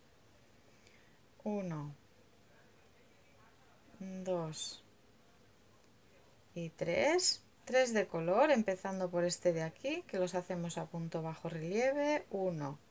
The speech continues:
dos y tres. Y ahora nos pide ocho básicos. Uno, dos, tres, cuatro, cinco, seis, siete y el octavo va a ser uno, un bloqueo, ¿vale? El primero está preparado.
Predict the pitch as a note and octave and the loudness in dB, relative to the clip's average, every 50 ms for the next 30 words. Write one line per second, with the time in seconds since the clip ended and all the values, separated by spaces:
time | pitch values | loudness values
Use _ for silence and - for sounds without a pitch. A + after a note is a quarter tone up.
0 | - - - - - - - - - - - E3+ E3 E3+ D#3+ D#3 D3+ D3+ - - | -20 -20 -20 -20 -20 -20 -20 -20 -20 -14 -14 -8 -6 -4 -4 -4 -6 -8 -10 -12
1 | - - - - - - - - - - - - - - - - - - - - | -14 -16 -20 -20 -20 -20 -20 -20 -20 -20 -20 -20 -20 -20 -20 -20 -20 -20 -20 -20
2 | _ - - - - G#3 G#3 - G#3 G3 G3+ A3+ C4 C#4 - - - - - - | _ -14 -6 -4 -4 -4 0 0 2 4 6 6 4 4 2 -2 -8 -10 -18 -20
3 | - - - - - - - - C#4 D#4 D#4+ E4 D#4 C#4 C4 B3+ - - C4+ C#4 | -20 -20 -20 -20 -20 -20 -4 2 4 6 6 6 6 6 4 2 2 2 2 6
4 | C#4+ C#4+ C4 A#3 A#3 A#3 A#3 - A3+ G#3+ F#3 E3+ E3+ - - E3 D3+ - - D3 | 10 10 10 10 10 6 4 2 4 4 4 4 4 2 0 -2 -4 -6 -6 -6
5 | C#3 D3 - - - - - - - - - G#3+ A3 A3+ A#3 B3+ B3 A3+ G#3+ G#3 | -4 -4 -6 -8 -10 -12 -20 -20 -20 -12 -8 -4 -2 -2 -2 -2 -4 -4 -2 0
6 | G3 F#3+ F#3 F#3 - - - F#3 G3+ A3 A#3 A#3 - - - G3+ F#3+ F#3 - F#3 | 0 0 0 -2 -4 -6 -6 -6 -4 -4 -4 -4 -6 -6 -4 -4 -4 0 0 -2
7 | F#3 - - F3+ F3 - F3 F3 F3 - F3+ E3+ E3+ F3 - - A3+ C4+ C4+ - | -2 -2 -6 -8 -6 -4 -4 -4 0 0 2 0 2 0 0 4 4 4 4 4
8 | D4 C4+ A#3 G3+ F#3 F3 F3+ - - - B3 C4+ C#4 B3 A3+ A3+ - - G#3+ G#3 | 2 4 4 6 6 4 4 2 2 2 4 4 6 4 4 4 2 0 0 -2
9 | G3+ F#3+ F#3 F3+ E3+ - - - F3+ F#3+ F#3 F3 E3+ D#3 D3+ - E3 D#3 D#3 E3 | 0 0 0 0 0 -2 -6 -8 -8 -6 -2 0 0 -2 -2 -4 -6 -6 -4 -2
10 | G3+ A#3+ C#4 B3 G#3+ - - - - - - - - - - - - - - - | 0 2 2 0 0 -4 -10 -20 -20 -20 -20 -20 -20 -20 -20 -20 -20 -20 -20 -20
11 | - - - - - - - F#3+ F#3 F#3 F3 - F3+ F3+ F3+ F3+ E3+ E3+ E3+ - | -20 -20 -20 -20 -20 -16 -6 -4 -4 -2 -2 0 -2 -2 0 -2 -2 -2 -2 0
12 | - A3 A3 C4+ C#4 C#4 C#4+ C#4 C4 B3+ A#3+ A#3+ B3+ C4 C4+ C4+ | 0 0 4 4 2 4 4 4 6 6 6 6 6 6 4 4